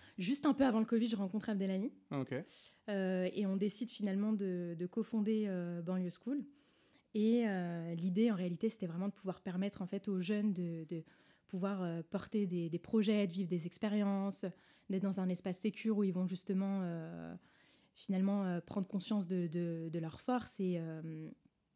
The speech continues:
Speaker 1: et, euh, tout de suite arrive, euh, quelques mois après arrive le covid. Donc là, en fait, on, on est face à...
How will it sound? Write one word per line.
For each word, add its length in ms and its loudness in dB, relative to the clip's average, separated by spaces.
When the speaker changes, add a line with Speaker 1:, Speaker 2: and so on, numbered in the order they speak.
Speaker 1:
et, 280 6
euh, 140 6
tout 160 -4
de 60 -12
suite 240 -4
arrive, 320 2
euh, 840 -2
quelques 240 0
mois 160 8
après 200 -2
arrive 280 0
le 60 0
covid. 280 -2
Donc 160 -2
là, 120 4
en 40 0
fait, 260 -4
on, 640 -4
on 60 -4
est 80 -4
face 320 -6
à... 240 -6